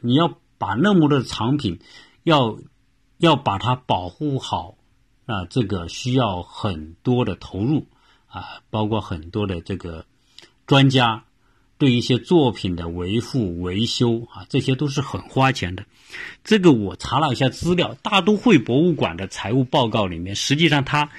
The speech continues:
它现在卖票啊，这个，这个票，门票收入是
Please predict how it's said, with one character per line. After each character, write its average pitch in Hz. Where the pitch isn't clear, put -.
它 202
现 220
在 208
卖 202
票 170
啊， -
这 131
个， 101
这 -
个 160
票， 214
门 113
票 170
收 170
入 175
是 131